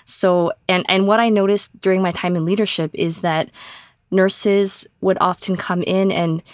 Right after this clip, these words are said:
be really unprepared to answer basic questions that we would ask in interviews. And I thought, like, I can tell deep down these are great nurses,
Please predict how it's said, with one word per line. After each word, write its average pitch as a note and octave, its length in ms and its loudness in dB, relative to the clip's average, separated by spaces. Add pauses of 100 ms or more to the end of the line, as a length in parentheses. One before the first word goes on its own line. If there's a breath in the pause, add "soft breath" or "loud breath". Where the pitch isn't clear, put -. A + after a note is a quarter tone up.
(200 loud breath)
be G3 120 -2
really G3 280 2
unprepared F#3 560 -2
to - 220 -4
answer E3+ 300 -4
basic - 340 -8
questions G#3 800 -4
that - 160 -4
we F3+ 100 -2
would F3 140 -2
ask E3+ 280 -4
in D#3+ 160 -2
interviews. F3 480 -2
And F3 80 -2
I F3+ 60 -2
thought, F#3 260 -4
like, F3+ 280 -4
I G3+ 100 -2
can C4+ 200 -6
tell G3 200 -2
deep F#3+ 240 -4
down E3+ 220 -2
these E3+ 200 -4
are A3 80 -2
great - 280 -6
nurses, D#3+ 500 -6